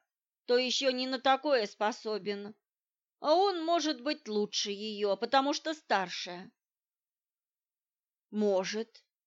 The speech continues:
но мы почему-то выбрали версию о его невероятных способностях основной, а от главного отошли. Точнее, от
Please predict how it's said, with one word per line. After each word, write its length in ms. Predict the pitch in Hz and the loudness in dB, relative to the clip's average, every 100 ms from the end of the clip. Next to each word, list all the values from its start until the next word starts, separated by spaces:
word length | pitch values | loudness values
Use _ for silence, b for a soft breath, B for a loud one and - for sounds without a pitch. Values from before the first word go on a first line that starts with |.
| _ _ _ _ _ | _ _ _ _ _
но 180 | 208 214 | -2 0
мы 160 | 220 220 | 0 -2
почему-то 540 | 220 233 226 226 214 | -4 -2 -4 -2 0
выбрали 440 | 208 208 220 220 | 0 0 0 0
версию 760 | 214 220 226 - 226 226 220 220 b - | 0 -2 -4 -6 -6 2 2 2 b -2
о 140 | 214 | 2
его 240 | 220 220 | 4 4
невероятных 800 | 226 214 214 214 226 226 220 220 | 2 2 4 4 4 2 -4 -8
способностях 1040 | - - 226 - 233 220 226 - 240 226 - | -6 -4 -2 -2 -4 -2 -6 -4 -6 -6 -4
основной, 920 | 247 247 269 277 285 254 196 180 185 - _ _ _ _ _ _ | -2 -2 -2 -2 0 -4 -2 -4 -8 -16 _ _ _ _ _ _
а 180 | - 240 | 2 4
от 120 | 247 | 4
главного 580 | 226 330 359 330 311 302 | 4 4 4 2 2 4
отошли. 720 | 294 247 247 - 196 180 190 - _ _ _ _ _ _ _ _ _ _ _ _ _ _ - | 4 0 -2 -4 -8 -8 -10 -18 _ _ _ _ _ _ _ _ _ _ _ _ _ _ -2
Точнее, 640 | 233 233 277 285 277 269 | 0 0 -2 0 4 4
от 260 | - 247 | 4 0